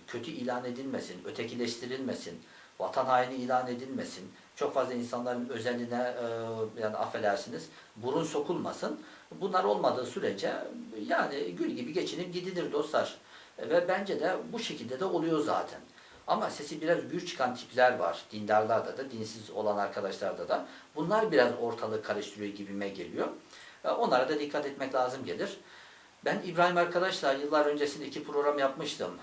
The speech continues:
E, hatta program öncesinde de İbrahim'le ben özel konuştum. İbrahim bana demişti ki, e, beni çok etkilemişti İbrahim'in bu sözü. "Ya Davut hocam," dedi, "aslında bu şekilde, e, konuşmak istemiyorum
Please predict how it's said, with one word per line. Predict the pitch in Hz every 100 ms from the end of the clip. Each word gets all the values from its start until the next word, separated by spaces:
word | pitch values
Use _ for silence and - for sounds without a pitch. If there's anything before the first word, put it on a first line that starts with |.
| -
E, | 113 110 107 107 107 107 104 101 104 101 95
hatta | - - 113 -
program | - 123 123 139 139 120 120
öncesinde | 127 127 131 - 139 151
de | 127
İbrahim'le | 107 107 120 135 120 110
ben | 107 104
özel | 104 123 135
konuştum. | 107 87 - 123 185 - - - - - -
İbrahim | 135 180 202
bana | 175 170
demişti | 156 156 - 220
ki, | - 90 87 - -
e, | 110
beni | 147 -
çok | 127 135
etkilemişti | 127 131 131 147 107
İbrahim'in | 95 98 98 92
bu | 90
sözü. | 101 92 185 196 - - - -
"Ya | 139 123
Davut | 139 151
hocam," | 117 101 95
dedi, | 90
"aslında | 123 131 123 113
bu | -
şekilde, | 131 117 117 113
e, | 110 104 107 -
konuşmak | 127 120 123 110 107
istemiyorum | - 127 127 90 82